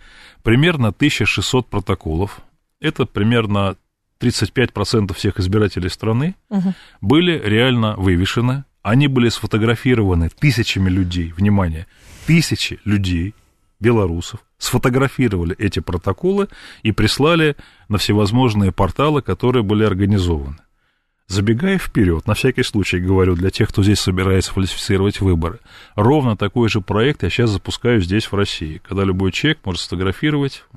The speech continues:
Speaker 1: бюллетень, протокол и так далее. Если будет интересно, расскажу, я это уже тринадцатого сентября, я его в тестовом режиме проверю на ряде
Speaker 2: Попробуйте.
Speaker 1: регионов. Да, попробую. Итак, внимание, теперь следите за руками.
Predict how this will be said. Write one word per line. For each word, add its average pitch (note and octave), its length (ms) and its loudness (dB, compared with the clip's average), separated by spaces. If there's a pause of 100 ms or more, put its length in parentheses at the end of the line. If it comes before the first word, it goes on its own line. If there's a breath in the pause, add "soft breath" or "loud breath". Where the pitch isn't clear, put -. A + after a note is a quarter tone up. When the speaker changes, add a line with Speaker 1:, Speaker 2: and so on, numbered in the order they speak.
(140)
Speaker 1:
бюллетень, F#2+ 600 -2
протокол F2+ 540 -2
и - 20 -2
так E2+ 240 -4
далее. D#2 180 -8 (400 soft breath)
Если - 140 -14
будет A2+ 200 0
интересно, A2+ 480 0
расскажу, F#2+ 420 -2
я G2 140 2
это E2+ 140 -6
уже F2+ 160 0
тринадцатого F#2+ 500 -2
сентября, A2 300 0
я F#2 180 2
его F#2 240 -2 (440 loud breath)
в - 80 -16
тестовом F#2+ 400 2
режиме G2 340 2
проверю F#2+ 340 2
на F#2+ 140 2
ряде E2+ 80 2
Speaker 2:
Попробуйте. F2+ 280 0
Speaker 1:
регионов. E2 240 -4
Да, E2+ 60 -6
попробую. F2+ 480 -8 (840 loud breath)
Итак, B2 480 0
внимание, F#2+ 500 0
теперь - 220 0
следите D3 280 0
за A2+ 140 2
руками. F2 460 -2